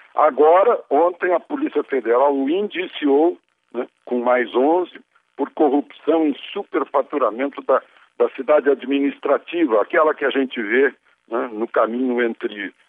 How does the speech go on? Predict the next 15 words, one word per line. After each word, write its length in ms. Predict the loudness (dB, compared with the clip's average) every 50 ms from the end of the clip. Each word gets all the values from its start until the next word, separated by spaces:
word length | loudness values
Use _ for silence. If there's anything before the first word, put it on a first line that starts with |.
| _ _
o 120 | -2 0 0
aeroporto 520 | 2 2 0 0 0 -4 -4 -4 -6 -20
de 80 | -20 -12
Confins 500 | -8 -6 -6 -6 -6 -6 -6 -6 -4 -6
e 20 | -6
Belo 280 | -2 0 2 2 2
Horizonte, 680 | 0 -2 -4 -8 -4 -4 -4 -4 -6 _ _ -20 -20 -20 _ _ _ -12
né, 160 | -10 -10 -10 -12 -16 -20 -20 _ _ -20 _ -4
é, 360 | 0 2 2 2 2 0 -2 -4 -6 -6 -4
com 120 | -2 -2
base 400 | 2 2 4 4 4 2 0 -2
na 160 | -2 0 0
delação 480 | 0 0 0 0 0 0 0 -2 -4 0
da 120 | 2 2
Odebrecht. 760 | 2 2 2 0 -2 -4 -2 -2 0 2 2 0 0 -4 -14